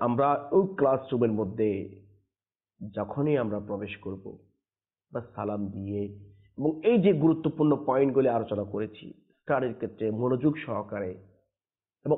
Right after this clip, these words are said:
আল্লাহ তাআলাকে রাজি করার জন্য ইলমে দ্বীন অর্জন করার, পড়ার, আদব রক্ষা করার সেই তৌফিক আল্লাহ তাআলা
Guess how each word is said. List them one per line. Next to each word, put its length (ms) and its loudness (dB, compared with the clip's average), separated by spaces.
আল্লাহ 340 2
তাআলাকে 320 2
রাজি 240 -4
করার 300 -6
জন্য 220 -10
ইলমে 260 4
দ্বীন 260 0
অর্জন 300 -4
করার, 340 -6
পড়ার, 380 4
আদব 300 2
রক্ষা 280 -6
করার 260 -4
সেই 200 -8
তৌফিক 400 -6
আল্লাহ 340 -6
তাআলা 300 -2